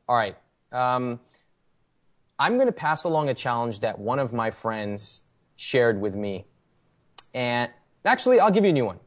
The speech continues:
All right. You talked about being, you know, surrounding yourself with top performers and people who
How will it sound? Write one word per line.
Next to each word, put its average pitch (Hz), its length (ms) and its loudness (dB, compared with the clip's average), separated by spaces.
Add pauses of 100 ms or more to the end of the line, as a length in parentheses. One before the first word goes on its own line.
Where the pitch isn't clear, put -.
All 160 80 2
right. 110 140 -4 (960)
You 160 100 6
talked 254 260 -2
about 175 420 0 (220)
being, 165 400 -2 (500)
you 139 100 -10
know, 120 340 -6
surrounding 151 460 0
yourself 123 340 0
with 107 140 -6
top 107 280 -4
performers 98 680 -2
and 110 100 -12
people 110 260 -2
who 107 300 -2